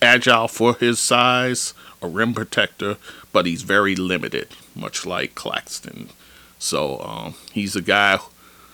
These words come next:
who you probably wanna keep overseas, let him develop and so forth. So, and right now in Washington, you already have a Kristaps Porzingis there.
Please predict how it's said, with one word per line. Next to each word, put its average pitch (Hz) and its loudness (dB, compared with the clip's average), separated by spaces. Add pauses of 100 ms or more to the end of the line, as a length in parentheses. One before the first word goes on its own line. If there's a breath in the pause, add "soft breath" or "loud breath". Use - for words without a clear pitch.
(220 soft breath)
who 165 8
you 147 4
probably 175 6
wanna 139 4
keep 131 -2
overseas, 120 2
let 107 2
him 107 -2
develop 92 -6
and 92 -8
so 85 -4
forth. 78 -8
So, 71 -6 (920 loud breath)
and 85 2
right 101 2
now 98 2
in 90 -4
Washington, 95 0
you 90 -6
already 95 0
have 101 0
a - -8
Kristaps - -4
Porzingis 104 -2
there. 95 0